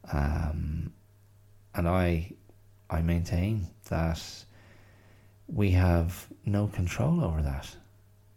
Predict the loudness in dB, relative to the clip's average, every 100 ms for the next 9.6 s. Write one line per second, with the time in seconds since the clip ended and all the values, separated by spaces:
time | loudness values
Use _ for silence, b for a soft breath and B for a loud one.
0 | -10 0 2 2 -2 -4 -2 -2 -2 -4
1 | 0 0 2 0 -2 -4 -2 0 2 0
2 | 2 0 0 -4 -8 -16 -20 -20 b b
3 | b b b b b -16 -6 0 2 4
4 | 2 0 -2 -2 0 0 -2 -2 -2 -4
5 | -4 0 0 2 0 -2 -6 -2 0 0
6 | -4 -14 -20 -12 -4 -2 -2 -4 -10 -18
7 | -20 -20 -12 -2 0 2 2 2 -2 -6
8 | -4 2 4 4 4 2 -2 -4 -8 -4
9 | -4 0 0 0 -4 -12